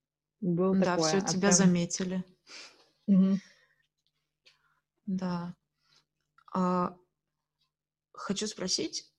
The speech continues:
Speaker 2: э, э, фотосессии, тем более аутентичные, это же не только взаимоотношения человека с его, там, не знаю, лицом, да, внешностью,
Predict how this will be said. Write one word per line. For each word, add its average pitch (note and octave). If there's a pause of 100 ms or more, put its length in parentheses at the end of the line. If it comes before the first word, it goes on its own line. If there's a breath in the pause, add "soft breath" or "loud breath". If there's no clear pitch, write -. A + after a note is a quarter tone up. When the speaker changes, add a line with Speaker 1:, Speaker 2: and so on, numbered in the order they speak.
(140)
Speaker 2:
э, F#3+ (120)
э, F3 (960)
фотосессии, G3+ (540 soft breath)
тем F3+
более F3+
аутентичные, F3
это F3+
же E3+ (140)
не F#3+
только G3 (280)
взаимоотношения F3+
человека F3+
с -
его, E3+
там, D#3 (200)
не E3+
знаю, D3+
лицом, D#3
да, F3+
внешностью, F3